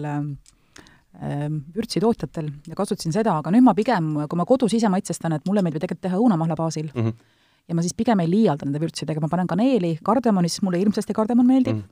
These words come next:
Speaker 1: Äh, väga vähe nelki, sest see mulle jälle ei,
Speaker 2: Ta teeb
Speaker 1: ei
Speaker 2: mõrudaks,
Speaker 1: meeldi
Speaker 2: eks,
Speaker 1: nii väga.
Speaker 2: ta hakkab
Speaker 1: Et ta,
Speaker 2: mõrudaks
Speaker 1: noh, ta
Speaker 2: hakkama.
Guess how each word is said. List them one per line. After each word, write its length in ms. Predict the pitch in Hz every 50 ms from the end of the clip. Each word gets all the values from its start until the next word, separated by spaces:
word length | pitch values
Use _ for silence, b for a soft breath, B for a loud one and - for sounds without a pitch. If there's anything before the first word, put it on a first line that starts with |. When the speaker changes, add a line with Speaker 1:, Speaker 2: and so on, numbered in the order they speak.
| _ _ _
Speaker 1:
Äh, 200 | 185 180 170 156 - -
väga 220 | 196 240 254 233 185
vähe 120 | 180 180
nelki, 340 | 170 202 233 226 - - 180
sest 180 | - 165 - -
see 140 | - 202 180
mulle 160 | 175 165 165
jälle 260 | 165 165 160 156 151 151
ei, 320 | 156 156 156 151 147 - _
Speaker 2:
Ta 60 | - 165
teeb 80 | 160 135
Speaker 1:
ei 60 | 131 139
Speaker 2:
mõrudaks, 320 | 156 147 123 98 - 160
Speaker 1:
meeldi 140 | 165 170 165 156 185
Speaker 2:
eks, 20 | 185
Speaker 1:
nii 100 | 208 220
väga. 180 | 233 240 277 277
Speaker 2:
ta 160 | 269 - -
hakkab 60 | -
Speaker 1:
Et 80 | 113 117
ta, 60 | -
Speaker 2:
mõrudaks 340 | 220 214 180 202 196 185 190
Speaker 1:
noh, 80 | - 233
ta 100 | -
Speaker 2:
hakkama. 40 | 254